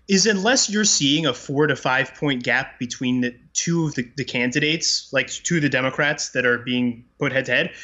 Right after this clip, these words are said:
the, those differences are not statistically indistinguishable with the sample sizes that these polls tend to be conducted with.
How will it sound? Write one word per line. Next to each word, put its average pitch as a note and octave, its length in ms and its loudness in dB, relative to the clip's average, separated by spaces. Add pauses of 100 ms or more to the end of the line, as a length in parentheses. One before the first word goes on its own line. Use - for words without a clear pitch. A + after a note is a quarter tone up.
(260)
the, G3+ 160 4
those A3+ 380 2
differences F#3+ 420 -4
are E3 80 2
not C#3 200 0
statistically C#3+ 680 -4
indistinguishable C#3+ 960 2 (220)
with D#3+ 200 2
the D3+ 120 2
sample D3 560 2
sizes D#3 800 0 (240)
that D3+ 200 0
these D3+ 280 0
polls C#3 480 0
tend C3+ 200 0
to B2+ 60 -2
be B2 160 -2
conducted A2+ 480 -4
with. - 260 -20